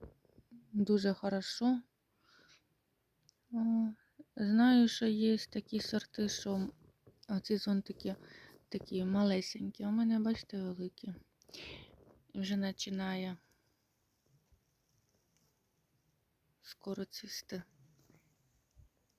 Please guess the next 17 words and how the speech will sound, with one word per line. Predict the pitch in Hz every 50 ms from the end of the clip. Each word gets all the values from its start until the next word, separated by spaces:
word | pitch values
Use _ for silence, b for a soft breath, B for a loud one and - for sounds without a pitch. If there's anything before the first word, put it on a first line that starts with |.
| _ _ _ _ _ _ _ _ _ _ _ _ - - _ _ -
Бутончики | 202 196 208 - - - 196 196 196 196 - - - - -
такі | - - - - 202
манюпуські, | 202 202 220 240 247 - - 311 320 330 311 - - - - 214
манюпуські. | 202 - - _ _ _ - - - - - - _ _ _ _ _ _ _ _ _ _ _ _ _ _ _ _ _ _ _ _ _ - B B B B B B B B B B B B B B B B B B _ -
Нравиться | 302 302 302 254 220 202 - - - 208
мені | 208 208 214 208 208 208 208 202
його | 202 196 202 208
декоративність. | - 220 214 - - 240 240 240 - - 285 294 294 277 262 240 - -
Навесні | 208 208 196 208 208 - - - 226 226 226 214 208
так, | - - 202 - _ _ _ _ - - - - - 214 208 _ _ _ _ - - 226
такі | 214 208 208 202 196
тільки | - - 208 - - 208 196
вилазить | 196 202 202 202 202 -
з-під | - - - - - - -
землі, | - - 196 202 202 202
як | 196 196 - _
наче | - 196 196 190 - - 208 196 190